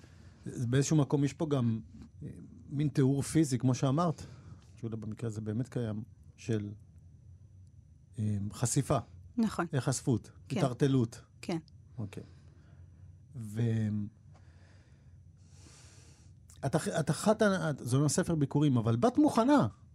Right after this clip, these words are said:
Speaker 1: מבחינת הקטע. באת מוכנה, יש אנ-,
Speaker 2: מבושלת
Speaker 1: מראה,
Speaker 2: היטב.
Speaker 1: יש אנשים שאוקיי, שהוא יגיד מה אני אעשה, מה אני אגיד, מה, אה, אם ישאלו על זה, יש לי משהו,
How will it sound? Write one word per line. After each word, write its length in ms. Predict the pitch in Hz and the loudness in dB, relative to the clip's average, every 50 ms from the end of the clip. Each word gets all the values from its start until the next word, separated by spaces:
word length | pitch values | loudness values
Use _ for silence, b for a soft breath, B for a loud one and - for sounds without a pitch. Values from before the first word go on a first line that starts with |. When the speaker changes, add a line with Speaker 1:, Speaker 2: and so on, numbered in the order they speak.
| - - - - - | -20 -20 -20 -6 0
Speaker 1:
מבחינת 440 | 147 147 139 - - 165 165 160 - | 0 0 2 2 2 4 4 4 2
הקטע. 280 | 170 - - 151 143 156 | 2 2 2 2 2 4
באת 180 | 135 202 254 254 | 4 4 4 6
מוכנה, 480 | 302 302 - 269 277 277 285 269 226 208 | 4 4 6 4 6 6 6 6 6 4
יש 120 | 214 - | 2 4
אנ-, 340 | 254 247 247 240 233 240 240 | 4 4 4 6 8 8 8
Speaker 2:
מבושלת 540 | 220 226 254 233 - - 254 262 285 277 - | 10 8 8 8 8 6 8 8 6 6 8
Speaker 1:
מראה, 180 | 208 226 226 233 | 8 8 8 10
Speaker 2:
היטב. 180 | 220 240 220 | 8 8 8
Speaker 1:
יש 60 | 190 | 8
אנשים 280 | 247 240 226 214 247 240 | 6 4 4 4 2 4
שאוקיי, 420 | - 240 220 226 226 226 226 214 | 4 4 6 6 6 6 4 4
שהוא 200 | - - - 208 | 4 4 4 4
יגיד 380 | 196 185 170 165 202 202 185 190 | 4 4 2 2 0 0 2 2
מה 160 | 196 196 196 | 2 2 2
אני 160 | 196 190 190 | 2 2 2
אעשה, 380 | 185 170 - - - 185 185 185 | 2 2 2 0 0 -2 -2 -2
מה 200 | 180 180 180 180 | -2 -2 -2 -2
אני 220 | 175 175 175 165 | -2 0 0 0
אגיד, 400 | 160 151 143 160 175 170 170 156 | -2 -2 -2 0 0 0 0 -2
מה, 360 | 156 165 170 170 170 170 170 170 156 - - B B B B B B B B B - - | -4 -4 -2 -2 -2 -2 -2 -4 -6 -8 -14 B B B B B B B B B -4 0
אה, 360 | 156 156 160 160 156 156 156 | 2 4 4 4 4 4 4
אם 200 | 165 170 180 185 | 4 6 6 6
ישאלו 440 | 196 - - 196 190 175 170 170 165 | 6 4 4 4 6 6 6 8 6
על 120 | 160 160 | 6 4
זה, 500 | 147 139 156 170 160 156 156 160 151 147 143 | 4 4 6 6 6 6 6 6 4 4 2
יש 220 | 147 156 - - | 2 0 2 2
לי 100 | 175 175 | 2 2
משהו, 300 | 165 170 160 - 180 160 | 4 2 2 2 2 0